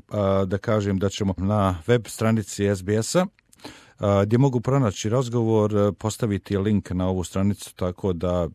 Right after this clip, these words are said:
će možda biti najjednostavnije da dođu do ove adrese preko web stranice našeg, e, radio programa. E,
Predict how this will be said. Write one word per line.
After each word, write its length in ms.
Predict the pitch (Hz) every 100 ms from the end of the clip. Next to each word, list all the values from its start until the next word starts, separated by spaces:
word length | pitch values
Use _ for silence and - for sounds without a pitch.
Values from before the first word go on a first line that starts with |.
| -
će 120 | 95
možda 260 | 90 90
biti 260 | 85 95 -
najjednostavnije 1400 | 90 98 90 85 - - - 110 95 92 101 98 101 90
da 260 | 95 101
dođu 340 | 92 113 101 92
do 120 | 95
ove 280 | 98 98 92
adrese 500 | 87 101 104 - 98 - - - _ -
preko 280 | 98 -
web 180 | 95 101 92 92
stranice 440 | 87 98 101 - 95
našeg, 500 | 92 - 95 82 90
e, 40 | 87 87 85 82
radio 440 | 104 101 101 90 90
programa. 380 | 101 95 92 78 - - - -
E, 40 | -